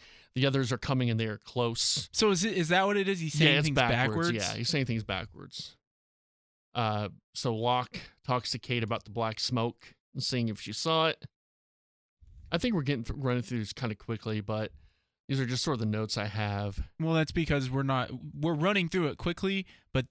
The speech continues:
Speaker 2: they're also gonna spend
Speaker 1: Yeah.
Speaker 2: the next three episodes on about five minutes of actual time.
Speaker 1: Right. It's a lot of exposition about what this thing is.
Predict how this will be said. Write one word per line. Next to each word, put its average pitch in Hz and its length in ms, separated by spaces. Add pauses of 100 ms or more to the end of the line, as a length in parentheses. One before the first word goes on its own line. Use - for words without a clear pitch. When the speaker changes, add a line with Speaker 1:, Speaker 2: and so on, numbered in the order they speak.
Speaker 2:
they're 151 180
also 139 380
gonna 135 200
spend 127 640 (200)
Speaker 1:
Yeah. 113 180
Speaker 2:
the 107 80
next 135 260
three 147 280
episodes 123 600
on 120 120
about 117 220
five 127 380
minutes 120 320
of 117 80
actual 117 360
time. 101 320
Speaker 1:
Right. 151 680
It's 135 240
a 143 60
lot 156 260
of 147 200
exposition 120 680
about 117 220
what 117 220
this 123 260
thing 110 320
is. 101 340